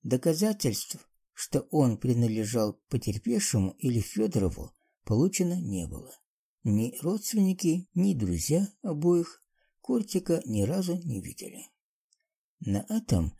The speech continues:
все действия по поводу орудия убийства были закончены. Видимо, следователь решил, что если кортик не видели у Федорова, то это не свидетельствует о том, что у него его не было.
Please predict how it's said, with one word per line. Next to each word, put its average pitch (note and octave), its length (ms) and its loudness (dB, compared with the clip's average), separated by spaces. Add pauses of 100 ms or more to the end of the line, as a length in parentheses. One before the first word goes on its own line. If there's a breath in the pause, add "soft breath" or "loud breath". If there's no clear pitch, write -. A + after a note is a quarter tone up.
(180)
все - 240 0
действия A3 460 2
по G3+ 140 2
поводу F#3 400 4
орудия C#3+ 540 2
убийства G2+ 580 -4
были G3 380 4
закончены. - 840 -6 (600)
Видимо, B2+ 600 2 (140)
следователь G3 680 4
решил, A2+ 600 -2
что - 240 0
если F#3+ 320 4
кортик F3+ 580 0 (160)
не D#3+ 240 4
видели G#2+ 420 0
у C3 80 -6
Федорова, A2+ 640 0 (380)
то - 240 2
это B3+ 380 0 (100)
не G3 140 2
свидетельствует G#3+ 920 0
о G2 60 4
том, G#2+ 300 0
что - 200 -2
у G2 40 2
него G#2 340 0 (300)
его - 360 -2 (440)
не - 200 -8
было. - 300 -20